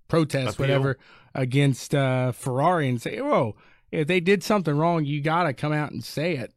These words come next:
Speaker 1: But, uh,
Speaker 2: I agree. I mean, you can't just say, "Okay, they did something and we took care of it."
Speaker 1: <laughs> And that's what they're doing. It seems like that right now they're just lifting it and going.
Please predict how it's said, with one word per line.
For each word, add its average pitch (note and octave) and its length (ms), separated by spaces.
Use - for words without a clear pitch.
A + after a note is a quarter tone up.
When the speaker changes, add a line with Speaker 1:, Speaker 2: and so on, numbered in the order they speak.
Speaker 1:
But, C#3 360
uh, C3 400
Speaker 2:
I G3+ 140
agree. C3+ 480
I C3+ 80
mean, C3+ 240
you D#3+ 100
can't D#3 260
just B2+ 160
say, B2 180
"Okay, A#2+ 580
they A#2 160
did A2 360
something G#2+ 480
and G#2 380
we G2+ 60
took G2+ 160
care F#2 160
of D#2 60
it." - 120
Speaker 1:
<laughs> - 600
And D3+ 400
that's D#3 220
what E3+ 100
they're D#3 140
doing. G3+ 320
It C#3+ 360
seems F#3 280
like D#3+ 160
that D#3 100
right E3+ 200
now F3 220
they're E3+ 120
just D#3 200
lifting E3+ 400
it - 180
and D#3 140
going. C3 300